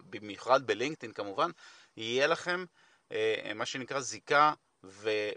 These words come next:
ונוכחות למומחיות ולעסק שלכם ול-, ול-, אה,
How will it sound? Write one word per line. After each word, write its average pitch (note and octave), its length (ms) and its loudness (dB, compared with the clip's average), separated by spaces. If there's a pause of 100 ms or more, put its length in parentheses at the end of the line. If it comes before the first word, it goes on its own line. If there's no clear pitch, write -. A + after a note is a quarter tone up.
(160)
ונוכחות G#2 960 -8
למומחיות A2 840 -8
ולעסק G#2+ 720 -4
שלכם C#3 440 -8
ול-, G2+ 380 -4 (400)
ול-, G#2 280 -4
אה, G2+ 360 -6